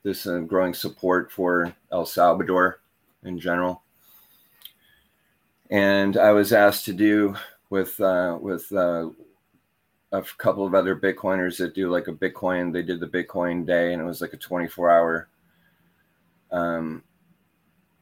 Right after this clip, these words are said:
tribute for Bitcoin in El Salvador. And Lucas, one of the, one of my, one of the Twitter, um,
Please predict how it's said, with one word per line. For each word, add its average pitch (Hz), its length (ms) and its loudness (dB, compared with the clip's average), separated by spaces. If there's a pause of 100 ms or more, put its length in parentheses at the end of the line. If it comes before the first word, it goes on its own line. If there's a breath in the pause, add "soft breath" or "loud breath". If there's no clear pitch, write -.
(720)
tribute 92 540 0
for 92 160 -4
Bitcoin 87 800 -2
in 87 240 -2
El 87 160 2
Salvador. 87 920 4
And 85 280 -6
Lucas, 90 640 -2
one 87 200 -4
of 82 200 -6
the, 85 400 -4
one 90 220 -8
of 85 180 -8
my, 87 340 -4
one 90 180 -8
of 82 180 -6
the 85 280 -6
Twitter, 85 520 -2 (380)
um, - 320 -16